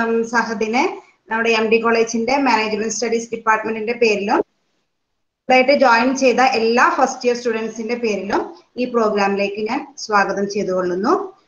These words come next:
അതുപോലെ നമ്മുടെ എല്ലാ സ്റ്റുഡൻസും ഇന്ന് ലാസ്റ്റ് ഡേ ആണ്, നമ്മുടെ ഈ ഇന്റേൺഷിപ്പ് പ്രോഗ്രാമിന്റെ ലാസ്റ്റ് ഡേ, ലാസ്റ്റ് സെഷനിലേക്ക് നമ്മൾ കടന്നിരിക്കുകയാണ്.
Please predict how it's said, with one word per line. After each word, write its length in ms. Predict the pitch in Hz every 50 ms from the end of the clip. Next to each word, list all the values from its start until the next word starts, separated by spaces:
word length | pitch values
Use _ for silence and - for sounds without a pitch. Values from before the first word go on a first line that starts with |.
| _ - -
അതുപോലെ 380 | 202 202 208 - 220 220 247
നമ്മുടെ 260 | 254 247 233 240 240
എല്ലാ 260 | 240 233 226 233 247 254
സ്റ്റുഡൻസും 720 | 254 - 285 254 226 208 202 196 - - 214 160 - -
ഇന്ന് 220 | 208 226 240 247
ലാസ്റ്റ് 400 | 233 214 214 214 214 - - 269
ഡേ 240 | 247 254 233 226 233
ആണ്, 200 | 240 240 240 226
നമ്മുടെ 240 | 220 208 208 214 226
ഈ 60 | 226
ഇന്റേൺഷിപ്പ് 480 | 233 220 220 214 220 208 - 214 202 214
പ്രോഗ്രാമിന്റെ 540 | 220 220 214 214 214 214 220 220 220 240 240
ലാസ്റ്റ് 500 | 240 220 208 208 208 208 - - 254 233
ഡേ, 120 | 233 247
ലാസ്റ്റ് 380 | 247 226 208 208 208 - 247 240
സെഷനിലേക്ക് 420 | - 233 233 - 233 220 214 240
നമ്മൾ 240 | 240 233 226 233 247
കടന്നിരിക്കുകയാണ്. 1040 | 240 240 226 208 220 240 233 226 - 240 233 214 208 220 269 330 330 - - -